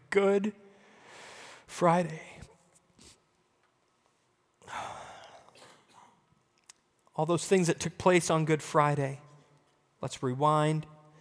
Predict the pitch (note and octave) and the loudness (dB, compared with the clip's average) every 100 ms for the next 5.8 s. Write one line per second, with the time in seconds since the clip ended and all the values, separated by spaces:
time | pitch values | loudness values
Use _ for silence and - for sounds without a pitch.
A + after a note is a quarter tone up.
0 | - - _ _ _ _ _ A#2+ A2+ B2 | -20 -20 _ _ _ _ _ -8 -6 -6
1 | - C3+ C3+ C3+ E3 E3 - - - - | -6 -4 -2 4 6 6 4 -4 -4 -6
2 | - - - - _ _ - - _ _ | -16 -14 -12 -14 _ _ -20 -20 _ _
3 | _ _ _ _ - - - - - C#3 | _ _ _ _ -20 -20 -20 -10 0 0
4 | B2 - D#3 D#3 D#3 D3+ C#3+ D3+ - D#3 | 0 2 4 4 2 0 0 -2 0 0
5 | D3+ C3+ C3 C#3 C#3+ C3+ B2+ C3 | 2 2 2 2 4 4 4 0